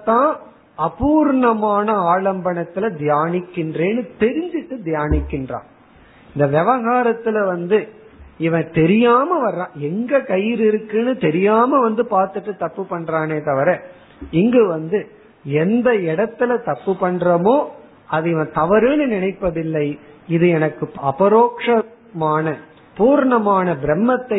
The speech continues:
காட்டி கொடுக்கும் ஒரு உபாயம்ங்கிற ஞானத்துடன் இருப்பதனால் அந்த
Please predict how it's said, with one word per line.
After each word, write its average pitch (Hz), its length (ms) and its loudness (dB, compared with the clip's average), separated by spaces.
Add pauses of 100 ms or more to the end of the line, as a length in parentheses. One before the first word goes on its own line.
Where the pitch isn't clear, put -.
காட்டி 180 420 -2
கொடுக்கும் 180 560 -8
ஒரு 156 160 -2
உபாயம்ங்கிற 202 840 0 (100)
ஞானத்துடன் 185 800 0
இருப்பதனால் 156 840 0 (600)
அந்த 151 300 -2